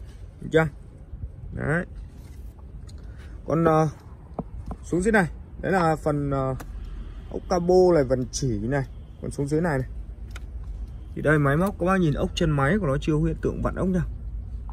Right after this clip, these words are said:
Ốc chân máy chưa hiện tượng vặn ốc này. Được chưa? Máy đây. Máy còn nguyên zin đây. Được chưa? Máy móc còn nguyên zin. Các bác nhá. Máy số của em này thì còn nguyên zin nguyên bản rồi. Đây là ốc chân máy.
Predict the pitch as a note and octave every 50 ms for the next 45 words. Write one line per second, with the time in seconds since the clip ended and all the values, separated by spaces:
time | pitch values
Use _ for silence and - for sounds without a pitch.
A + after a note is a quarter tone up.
0 | - - - - - - - - - - - - D3 D3+ - - D#3 C#3+ C#3 C3
1 | B2 C3 D#3+ - - C#3+ C#3 D3+ D#3 D3+ - - C3 - - - A#2 - - E3+
2 | E3+ D3+ B2 - - - - - - - - - - - - - - - - -
3 | - - A#2+ A2+ C#3 C#3 B2+ A#2+ B2 A#2+ A2+ A#2 C3 D3+ D3 - - - - -
4 | - - - - - - - - - - - - - - A#2 D3+ D#3+ C#3+ C#3 C#3+
5 | C#3 C3 C#3 C#3+ C#3 C#3+ - - - - - - - - - - - - A2+ A#2
6 | C#3 - - - - - - - - - - - - - - - - - - -
7 | - - - G#2+ A2 A2+ C3 E3 F3+ F3 - C#3 B2 A#2+ B2 C3 B2+ A#2+ C3 C#3
8 | A#2+ - - - - - - - - B2+ B2+ C3 C#3+ C#3 - - - - - -
9 | - - - - - - - - - - A2 A#2 B2 C#3 - D3 C3+ D3 F3 F3
10 | D3 C3+ C3+ C#3 B2+ A#2 A#2 A2+ B2 A#2+ A#2+ A#2+ C3+ B2+ B2 C3+ C3+ B2+ A#2+ A#2+
11 | A2 G#2+ G#2+ A2+ A2 - - - - - - - - - - - - - - -
12 | - - - A#2+ A#2+ F2 C3 D3 - - C3+ C3 B2+ A#2+ B2+ E3+